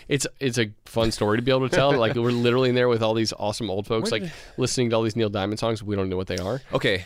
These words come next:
Speaker 1: Except for Sweet Caroline. I know that one.
Speaker 2: Well, I, is that,
Speaker 1: That's
Speaker 2: yeah,
Speaker 1: the only
Speaker 2: I don't
Speaker 1: one I
Speaker 2: think I
Speaker 1: know.
Speaker 2: even knew that that was Neil Diamond <laughs>
Speaker 1: <laughs>
Speaker 2: personally.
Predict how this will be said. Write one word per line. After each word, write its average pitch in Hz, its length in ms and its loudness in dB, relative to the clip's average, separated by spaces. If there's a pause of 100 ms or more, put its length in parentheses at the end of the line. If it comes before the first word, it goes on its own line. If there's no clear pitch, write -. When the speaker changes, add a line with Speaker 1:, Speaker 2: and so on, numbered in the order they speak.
Speaker 1:
Except 147 180 -2
for 123 80 -6
Sweet - 200 -6
Caroline. 87 380 -4
I 98 60 -6
know 92 140 -4
that 85 120 -8
one. 101 180 -10
Speaker 2:
Well, 202 200 2 (180)
I, 131 80 -8 (380)
is 104 160 -6
that, 110 180 0 (200)
Speaker 1:
That's 104 140 2
Speaker 2:
yeah, - 40 2
Speaker 1:
the 120 80 4
only 127 160 4
Speaker 2:
I 113 40 4
don't 104 60 4
Speaker 1:
one 92 60 4
I - 20 0
Speaker 2:
think 110 120 0
I - 40 2
Speaker 1:
know. 107 60 2
Speaker 2:
even 95 160 -2
knew 95 140 0
that 92 60 -2
that 95 80 -2
was 90 200 -2
Neil 98 180 -2
Diamond 165 840 4
<laughs> - 0 -
Speaker 1:
<laughs> - 60 -2
Speaker 2:
personally. 127 420 0